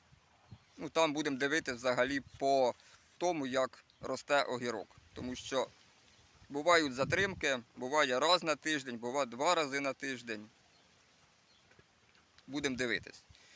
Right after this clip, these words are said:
Добре і так, що по сорок, тому що, як кажуть, всі гроші не заробиш. Тобі ніхто не прийде, їх у руки не дасть, і ти їх ніде не знайдеш.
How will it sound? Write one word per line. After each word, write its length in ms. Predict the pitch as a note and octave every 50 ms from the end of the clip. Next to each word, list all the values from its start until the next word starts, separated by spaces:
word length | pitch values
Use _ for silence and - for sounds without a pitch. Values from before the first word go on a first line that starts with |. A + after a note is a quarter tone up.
| - - - - - - - - _ _ _ _ _ _ _ - - - -
Добре 280 | - G#3 G3+ F3 F3
і 20 | D#3+
так, 240 | - F3+ E3 D3+ -
що 160 | - D3 C3+
по 140 | - D3+ -
сорок, 520 | - - G#3+ G#3+ G3 F3 D3+ A2+ - - -
тому 220 | C#3+ C#3+ D3 D3+
що, 420 | - - - - D3 C#3 C3 - - _ _ _ - _ - _ _ _ _ _ _ _ _ _ _ _ _ _ _ _
як 200 | C3+ C#3+ C#3 -
кажуть, 300 | - E3 D3+ C#3 D3 C3+
всі 280 | - - - F3 F3 D#3
гроші 440 | C#3+ D#3+ E3+ D#3 C3+ - - B2+ B2+
не 240 | C3 C#3+ D#3+ D3+
заробиш. 680 | B2+ A#2+ B2+ B2+ C#3+ F3+ G3 F#3+ E3 D3+ - - - - _ _ _ _ _ _ _ _ _ _ _ _ _ _
Тобі 240 | D#3 D#3+ D#3 E3+
ніхто 300 | E3 E3 D#3 - - D#3+
не 140 | D3 C#3 C3+
прийде, 400 | A#2+ D3+ D#3+ F3 E3 C#3 C3+ C3
їх 220 | B2+ C3+ C3+ - C#3
у 60 | C#3
руки 260 | D3+ D3+ C#3 - C3
не 140 | B2+ C3 C3
дасть, 340 | B2 D3 F3 F#3+ - - C#3
і 40 |
ти 180 | C3 - D#3 D#3
їх 220 | D3 C#3+ C3+ -
ніде 300 | C#3 C3+ C3+ C3 D3 D3
не 100 | C#3+ B2+
знайдеш. 560 | A2+ - C3+ A#2 G2 F2 F#2+ - - - -